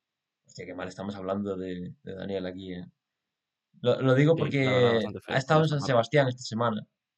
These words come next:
Speaker 1: que ha sido, bueno, esta semana no, estuvo la semana pasada, creo.
Speaker 2: ¿Y esta
Speaker 1: Eh,
Speaker 2: también,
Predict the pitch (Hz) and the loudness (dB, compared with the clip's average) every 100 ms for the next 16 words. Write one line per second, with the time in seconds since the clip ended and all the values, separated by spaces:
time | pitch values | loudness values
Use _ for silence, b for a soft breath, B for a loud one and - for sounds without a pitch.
0 | _ _ - 110 113 117 110 107 104 117 | _ _ -6 -4 -2 -2 -2 -2 0 -2
1 | 90 - _ _ - 101 101 101 104 98 | -2 -10 _ _ -14 -6 0 0 0 -2
2 | - 104 101 104 104 101 - 104 92 95 | -6 -4 -2 -2 -2 -4 -4 -6 -6 -4
3 | 101 92 _ _ _ _ _ _ _ _ | -4 -4 _ _ _ _ _ _ _ _
4 | _ _ 110 92 90 87 98 135 | _ _ -4 -4 -4 -4 -4 -4